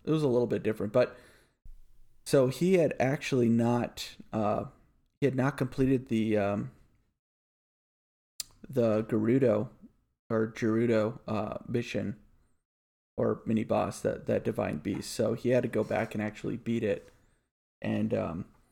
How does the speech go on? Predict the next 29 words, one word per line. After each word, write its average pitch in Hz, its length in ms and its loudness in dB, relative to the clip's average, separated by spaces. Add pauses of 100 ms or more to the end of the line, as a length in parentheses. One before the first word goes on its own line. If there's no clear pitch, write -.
(300)
it's - 200 -4
kinda 147 200 2
interesting 123 400 -2
'cause 117 200 -4
usually 127 360 -2
he'll, 113 340 -2 (460)
he'll 117 120 -2
be 117 160 -2
like, 107 340 -4
"Dad, 143 260 -4
can 127 140 -12
you 127 100 -4
help 123 180 -4
me 127 60 -6
with 120 160 -6
this? 113 160 -6
Can 117 140 -6
you 117 60 -4
help 107 100 -4
me 107 60 -4
with 104 100 -6
this?" 110 240 -4
And, 107 220 -4
and 113 120 -4
this 120 140 -6
time 110 280 -4
he 123 220 -2
actually 104 400 -2
went, 113 280 -4